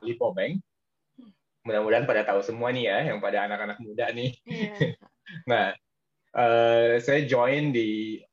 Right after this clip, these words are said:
Speaker 1: O D P-nya Bank C I M B Niaga.
Speaker 2: Hmm.
Speaker 1: Eh,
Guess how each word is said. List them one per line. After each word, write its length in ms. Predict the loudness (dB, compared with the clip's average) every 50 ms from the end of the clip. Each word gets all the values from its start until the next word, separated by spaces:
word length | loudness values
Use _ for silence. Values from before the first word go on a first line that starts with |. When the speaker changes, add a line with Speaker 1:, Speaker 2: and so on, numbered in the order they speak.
| _ _ -8
Speaker 1:
O 80 | -6
D 240 | -6 -6 -6 -8 -8
P-nya 640 | -10 -10 -8 -4 -2 0 2 2 2 0 0 -2 -2 -2 -2
Bank 400 | -2 -2 -2 -2 -4 -8 -6 -2
C 80 | 0
I 80 | 0 0
M 80 | 0
B 160 | -2 -4 -2 -2
Niaga. 640 | 0 0 -2 -2 -2 0 2 2 2 2 0 -2 -4 -8 _ _ _ _ _ _
Speaker 2:
Hmm. 560 | -20 -20 -20 -20 -20 -20 -20 -20 -20 -20 -20 _
Speaker 1:
Eh, 320 | _ -8 -6 -4 -4